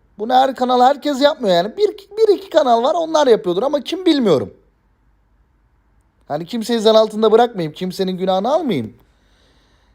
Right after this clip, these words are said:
E, seviliyoruz, Allah'a şükürler olsun. E, Ufuk seviliyor, meyve veriyor, millet kazanıyor.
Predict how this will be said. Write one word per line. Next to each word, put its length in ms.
E, 120
seviliyoruz, 680
Allah'a 400
şükürler 360
olsun. 360
E, 400
Ufuk 300
seviliyor, 500
meyve 400
veriyor, 520
millet 380
kazanıyor. 640